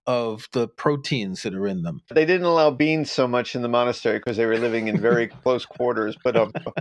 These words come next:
Speaker 2: I'm just, we had to get one,
Speaker 1: Fair.
Speaker 2: one little joke like that in, in there, right?
Speaker 1: <laughs> Fair point. But, but I appreciate foods made out of simple ingredients.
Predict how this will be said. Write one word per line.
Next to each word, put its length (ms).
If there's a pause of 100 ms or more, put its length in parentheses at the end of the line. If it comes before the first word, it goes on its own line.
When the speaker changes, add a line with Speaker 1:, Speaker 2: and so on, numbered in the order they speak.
(140)
Speaker 2:
I'm 240
just, 140 (440)
we 80
had 180
to 40
get 180
one, 140
Speaker 1:
Fair. 360
Speaker 2:
one 180
little 180
joke 220
like 180
that 240
in, 60 (160)
in 100
there, 180
right? 540 (300)
Speaker 1:
<laughs> 400
Fair 180
point. 320 (260)
But, 280 (140)
but 180
I 140
appreciate 760 (240)
foods 500
made 200
out 160
of 80
simple 640
ingredients. 880